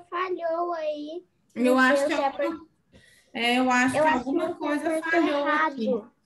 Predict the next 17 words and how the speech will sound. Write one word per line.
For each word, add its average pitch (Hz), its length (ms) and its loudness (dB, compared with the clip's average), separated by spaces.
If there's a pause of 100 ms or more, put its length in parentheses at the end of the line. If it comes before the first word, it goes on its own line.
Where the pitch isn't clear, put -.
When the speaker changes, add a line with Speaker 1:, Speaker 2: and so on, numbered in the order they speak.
(680)
Speaker 2:
É, 220 80 4
Speaker 1:
acho 220 120 4
que 220 60 2
Speaker 2:
eu 226 100 2
Speaker 1:
apertou 302 540 0 (160)
um 294 40 -6
botão 302 380 -2
errado. 277 680 -6 (140)
Speaker 2:
É, 240 560 2
deve 262 320 -2
ter 427 160 -2
sido. 208 500 -6 (800)
Então, 359 340 4
vamos 392 300 2
continuando 269 840 4
lá. 208 280 -2 (720)
Ó. 196 320 -2